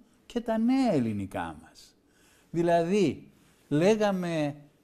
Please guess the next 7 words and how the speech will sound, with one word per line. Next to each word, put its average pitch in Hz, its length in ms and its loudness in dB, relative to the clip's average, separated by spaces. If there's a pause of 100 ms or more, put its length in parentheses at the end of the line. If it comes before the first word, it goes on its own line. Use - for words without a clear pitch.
(400)
σε - 160 -8
αυτή 226 220 -2
την 208 140 -6
εκπομπή 127 540 -4
για 208 160 -2
τις 196 240 -10
προθέσεις. - 1040 -8